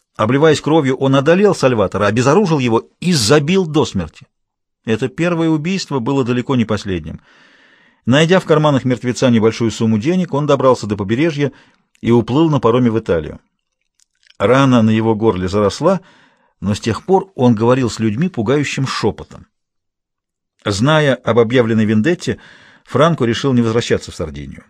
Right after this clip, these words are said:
Он скитался по Южной Италии, зарабатывал на жизнь наёмным трудом, однако страсть к причинению боли не уходила. К двадцати четырём годам его таланты нашли применение.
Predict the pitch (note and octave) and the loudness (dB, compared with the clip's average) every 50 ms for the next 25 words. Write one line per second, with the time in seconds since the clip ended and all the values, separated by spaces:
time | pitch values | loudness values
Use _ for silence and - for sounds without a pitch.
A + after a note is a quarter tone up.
0 | _ _ - E3+ F#3 - - D3+ C#3+ E3 D#3+ D3 - - - B2+ B2 B2 A2 G#2 | _ _ -6 -6 -6 -4 -6 -6 0 0 0 0 0 -2 -2 -2 0 0 -2 0
1 | A#2 A2 G#2 G#2+ D#3 D#3 D3+ C#3 B2+ G#2+ - - - - _ _ _ _ - - | 0 -2 0 0 -2 0 0 0 -2 -2 -4 -10 -20 -20 _ _ _ _ -10 0
2 | G2 A#2 B2+ C3 C3 C3+ - A2 G#2 G2+ G#2 G#2 G2 F#2+ A2 G2 F2+ G#2 G#2 G#2 | 2 4 4 4 4 2 0 0 -2 0 0 0 0 -2 -2 -2 -2 -2 0 0
3 | G#2 G2 G2+ F#2 F#2 G#2+ A#2 A#2 D#3+ F3 D3+ - _ _ _ _ _ _ _ _ | 0 0 0 -2 -2 -4 -4 -2 -2 -4 -4 -6 _ _ _ _ _ _ _ _
4 | _ _ _ - F#2+ F#2+ F2+ A#2+ C#3 C3+ - B2+ A#2+ - - - - C3+ D3+ D3+ | _ _ _ -6 -6 -4 0 0 -2 0 -2 -4 -8 -8 -8 -6 -4 -2 -2 -2
5 | C#3 - - _ - - B2 - - B2+ C3+ C3+ C3 B2+ A#2+ A2+ G2+ G2 C3+ F3+ | -4 -6 -14 _ -8 -8 -8 -6 -4 -4 -2 0 2 2 2 0 0 -2 -2 -2
6 | G3+ F3 C3+ A2+ B2 D#3 C#3+ - - E3 C#3+ A#2 F#2 D#2+ C#2+ - _ _ _ _ | 0 0 0 -2 -2 -2 -4 -4 -6 -6 -6 -6 -10 -10 -10 -14 _ _ _ _
7 | _ _ _ _ _ _ _ _ _ _ _ _ _ _ _ _ _ _ _ _ | _ _ _ _ _ _ _ _ _ _ _ _ _ _ _ _ _ _ _ _
8 | _ _ _ _ - B2 G#2 F#2 A2+ C3+ - - C#3+ D3 E3 D#3 - - - C#3 | _ _ _ _ -10 -8 -4 -2 -2 -2 -2 -4 -8 -6 -6 -6 -6 -6 -2 0
9 | C#3 C3+ C3 B2+ C3 B2+ F3 G3+ F#3+ E3 C#3+ C#3 D3 D3 C#3+ C#3+ D#3 F3 E3 - | 0 2 2 2 2 2 2 -2 -2 -2 0 -2 -2 0 0 0 0 0 -2 -2
10 | C3+ B2+ A#2+ - C3+ C3+ C3+ C3+ C3+ C3 C3+ C3 A#2+ F2+ D#2+ - | -2 -2 -2 -2 -4 -6 -6 -6 -6 -4 -4 -4 -4 -4 -6 -8